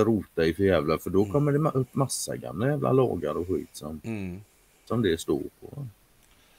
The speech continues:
Speaker 2: Ja, det, det är ett riktigt jävla gungfly det där, alltså.
Speaker 1: Mhm.
Speaker 2: Mm.
Speaker 1: Det kan man säga.
Speaker 2: Och jag tror att Robert O'Brien har det hyfsat klart för sig. Jag tror att
Speaker 1: <laughs>
Speaker 2: de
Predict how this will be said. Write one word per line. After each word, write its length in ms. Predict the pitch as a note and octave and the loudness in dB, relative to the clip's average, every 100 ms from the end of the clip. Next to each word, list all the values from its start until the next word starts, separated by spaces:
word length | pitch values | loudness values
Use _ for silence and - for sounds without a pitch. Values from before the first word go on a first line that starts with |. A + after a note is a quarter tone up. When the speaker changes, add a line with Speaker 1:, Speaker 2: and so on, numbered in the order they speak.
| _ _ - | _ _ -4
Speaker 2:
Ja, 280 | A2+ B2 B2 | 2 2 2
det, 120 | C#3 | -2
det 120 | B2 | 0
är 280 | C3 A#2+ A2 | 0 0 -2
ett 60 | - | -8
riktigt 380 | G#2+ A2+ - G2 | -8 -8 -8 -10
jävla 220 | G2+ G2+ | -10 -8
gungfly 460 | F#2 F2 F2 - F#2+ | -8 -10 -10 -14 -12
det 80 | G#2 | -12
där, 240 | - - | -14 -14
alltså. 200 | - - - | -16 -18 -2
Speaker 1:
Mhm. 480 | G2 F2+ - C3+ D3+ - | 0 0 2 0 0 -6
Speaker 2:
Mm. 240 | G#2+ G2+ | -10 -8
Speaker 1:
Det 120 | F2+ G#2+ | -8 -6
kan 180 | - | -4
man 180 | D#3+ - | -2 -2
säga. 160 | - - | -4 -4
Speaker 2:
Och 220 | B2 A#2 | -2 2
jag 220 | C3 A#2+ | 4 2
tror 200 | C3 B2 | 0 -2
att 120 | A#2 | -2
Robert 200 | A#2 G#2+ | -4 -6
O'Brien 400 | A#2 G#2+ G#2+ G#2 | -4 0 2 0
har 180 | F#2+ G#2+ | -2 -4
det 80 | F#2+ | -4
hyfsat 580 | F2+ A#2 G2+ - G2+ - | -4 -6 -8 -10 -12 -8
klart 320 | - D#3 D#3 | -6 -6 -6
för 100 | - | -16
sig. 40 | - A#2 | -10 -8
Jag 80 | - | -4
tror 200 | B2+ A#2+ | 2 2
att 60 | |
Speaker 1:
<laughs> 760 | - - - - - - - - | 2 -4 -14 -20 -20 -16 -14 -14
Speaker 2:
de 500 | A2 C#3 C#3 D3 | -2 2 4 2